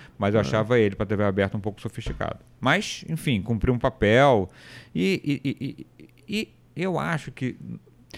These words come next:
Speaker 1: se a T V abe-, se a, se a T V aberta tivesse outros programas de comédia, um, programas bem populares,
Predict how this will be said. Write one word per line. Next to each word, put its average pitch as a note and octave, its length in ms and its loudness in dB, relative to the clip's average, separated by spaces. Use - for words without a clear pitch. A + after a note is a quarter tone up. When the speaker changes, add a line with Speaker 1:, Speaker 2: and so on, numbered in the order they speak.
Speaker 1:
se - 80 -6
a C#3 40 2
T D3+ 120 2
V E3 140 0
abe-, A2+ 340 -4
se A#2+ 120 -2
a, G#2 120 0
se - 120 -6
a F#2+ 60 -2
T A#2 120 -6
V C3 80 0
aberta G2 240 -2
tivesse A2 340 -2
outros D#3 420 2
programas G2 380 -2
de F2+ 80 -6
comédia, F2+ 540 -4
um, G#2+ 140 -6
programas G2 460 -2
bem A#2 320 0
populares, G#2 880 2